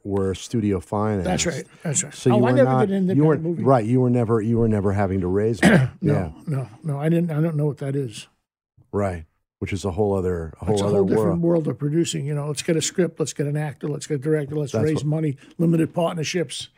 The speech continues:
Speaker 1: All
Speaker 2: Selling,
Speaker 1: that stuff.
Speaker 2: selling shares, I don't know. I would go to the studio, "I need eighty million dollars." "Okay, do it for seventy-five." "All right, give me, let's go."
Speaker 1: Right.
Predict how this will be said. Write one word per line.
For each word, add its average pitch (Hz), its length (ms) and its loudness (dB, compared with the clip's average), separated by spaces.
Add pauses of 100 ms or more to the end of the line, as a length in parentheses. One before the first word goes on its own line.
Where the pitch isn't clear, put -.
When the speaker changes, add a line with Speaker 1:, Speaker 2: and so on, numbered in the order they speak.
(420)
Speaker 1:
All - 80 0
Speaker 2:
Selling, 104 220 2
Speaker 1:
that - 80 -8
stuff. 208 140 -2
Speaker 2:
selling 175 220 0
shares, 165 380 -4 (100)
I 160 140 -6
don't 135 160 -12
know. 135 80 -14
I 135 120 -8
would 165 120 -4
go 180 80 0
to 165 60 -2
the 151 40 -6
studio, 170 360 0
"I - 20 -2
need 156 160 0
eighty 160 220 0
million 156 240 -2
dollars." 151 440 -6
"Okay, 160 280 -4
do 202 120 0
it 190 60 -6
for 196 60 -10
seventy-five." 156 640 -6
"All 156 140 -10
right, 131 200 -16 (100)
give 151 100 -12
me, 147 220 -12
let's - 140 -20
go." - 200 -4 (340)
Speaker 1:
Right. 92 280 -4